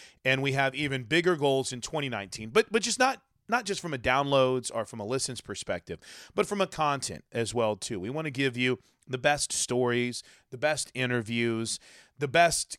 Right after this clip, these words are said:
coverage of the Oklahoma Sooners that you can possibly get. And also, you know, we're diehard fans, just like you. So, uh, hopefully it's entertaining and it's fun, and you have a blast enjoying Sooner Athletics as much as we do. And as you know,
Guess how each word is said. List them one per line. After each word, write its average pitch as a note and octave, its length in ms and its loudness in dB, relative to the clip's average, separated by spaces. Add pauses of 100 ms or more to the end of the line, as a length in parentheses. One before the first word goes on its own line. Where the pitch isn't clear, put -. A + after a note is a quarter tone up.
coverage D3 560 2
of C3 120 -2
the B2+ 120 0
Oklahoma B2+ 400 -4
Sooners A#2+ 440 -4
that A#2 120 -4
you A#2+ 100 -6
can A2+ 200 -12
possibly A#2 580 -6
get. A2 260 0
And C3+ 120 0
also, D#3 420 4 (260)
you - 60 -6
know, G#3+ 60 4
we're G3 140 8
diehard C3+ 380 0
fans, F2 460 -12
just A#2+ 260 -4
like A#2+ 300 0
you. F2+ 200 -6
So, A2+ 340 2 (320)
uh, - 60 -10
hopefully C#3 360 0
it's - 140 -6
entertaining B2 680 -4
and F#2+ 140 -14
it's F2 140 -14
fun, B2+ 480 -4 (260)
and A2 140 -8
you A#2+ 80 -2
have A#2+ 160 2
a A2+ 40 -2
blast A2+ 460 2
enjoying A2 580 -2
Sooner D#3+ 360 2
Athletics C#3 580 2
as A2 180 -6
much A2 220 -2
as G2+ 160 -6
we B2 160 2
do. E2 180 -6
And E2+ 120 -8
as A#2 160 -2
you G3+ 80 6
know, G#3 420 6